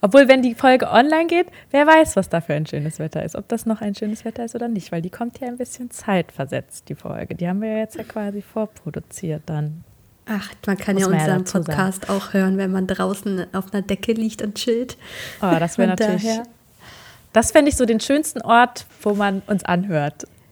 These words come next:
Speaker 1: <laughs> Könnte das bitte jemand machen? <laughs> Rausgehen und sich hinlegen und das anhören. Voll die schöne Vorstellung.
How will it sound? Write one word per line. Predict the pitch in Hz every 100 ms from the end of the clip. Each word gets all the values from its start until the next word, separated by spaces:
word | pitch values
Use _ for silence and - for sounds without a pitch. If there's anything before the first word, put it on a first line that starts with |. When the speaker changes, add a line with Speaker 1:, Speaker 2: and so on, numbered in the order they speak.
| _ -
Speaker 1:
<laughs> | -
Könnte | - 240 233
das | 220
bitte | - 233 214
jemand | 202 190 180
machen? | 185 190 - 247
<laughs> | 240
Rausgehen | 233 233 - 196 220
und | 220 214
sich | -
hinlegen | 226 190 247 175 254 202
und | 262
das | -
anhören. | 196 196 - - - -
Voll | 202
die | 202
schöne | - 190 185
Vorstellung. | 175 185 196 - 165 165 170